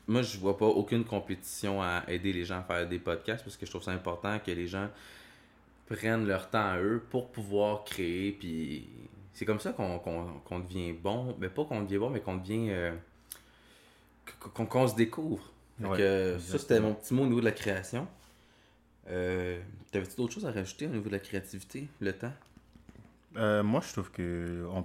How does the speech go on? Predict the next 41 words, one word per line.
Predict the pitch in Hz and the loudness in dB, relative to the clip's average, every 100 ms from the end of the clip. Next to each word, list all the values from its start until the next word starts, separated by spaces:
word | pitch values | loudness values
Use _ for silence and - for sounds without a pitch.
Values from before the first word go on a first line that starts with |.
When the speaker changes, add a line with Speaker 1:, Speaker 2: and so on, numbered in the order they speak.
| - | -4
Speaker 2:
on | 98 90 | -4 -4
prend | 87 - 90 | -4 -4 -2
pas | 90 104 | 2 2
le | |
temps. | 87 98 92 - - _ _ - | 2 -2 -2 -6 -20 _ _ -12
Speaker 1:
On | 92 | -10
prend | - 104 | -4 -2
Speaker 2:
En | |
Speaker 1:
pas | 113 | 0
Speaker 2:
fait. | 165 | 0
Speaker 1:
le | - | -2
t-, | 95 | -6
on | 95 | -6
prend | 151 | -6
pas | 156 254 | 0 0
le | 123 | 0
temps. | - 107 113 - 107 | -4 -4 -4 -6 0
Speaker 2:
Non, | 107 123 123 - | 2 2 0 -6
Speaker 1:
On | 107 | 0
Speaker 2:
les | 107 | 4
Speaker 1:
prend | 117 | 6
Speaker 2:
gens, | 147 143 | 6 6
Speaker 1:
même | 123 | 6
pas | 113 | 6
le | |
Speaker 2:
euh, | 92 | 4
Speaker 1:
temps | 113 | 0
de | 123 | -2
cuisiner. | - 110 101 101 107 - - | -6 -8 -6 -4 -6 -10 -4
Speaker 2:
C'est | 110 | -2
ça, | 104 139 | 0 0
les, | 120 101 101 | 2 2 2
les | 101 107 | 4 2
gens, | 113 151 110 | 4 2 2
on | 95 | 2
dirait | 95 110 135 | 0 0 -2
comme, | 135 95 90 90 90 95 - - - - | 0 0 0 -2 -6 -10 -16 -20 -20 -4
tu | 135 | -2
sais, | 135 | 2
tan-, | 107 92 | 2 4
tantôt, | 104 98 95 123 131 | 2 2 2 0 0